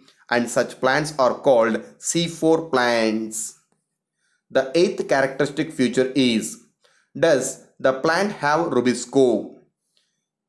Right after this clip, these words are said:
The options are yes, no,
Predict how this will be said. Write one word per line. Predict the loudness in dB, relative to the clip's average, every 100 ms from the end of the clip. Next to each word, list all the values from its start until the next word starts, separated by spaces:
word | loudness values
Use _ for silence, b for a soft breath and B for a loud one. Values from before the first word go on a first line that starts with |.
| _ _ _
The | -2
options | 0 0 0 -6 0
are | 0 0 2
yes, | 2 2 -6 -12 _ _ _ _ -10
no, | -2 2 2 2 -4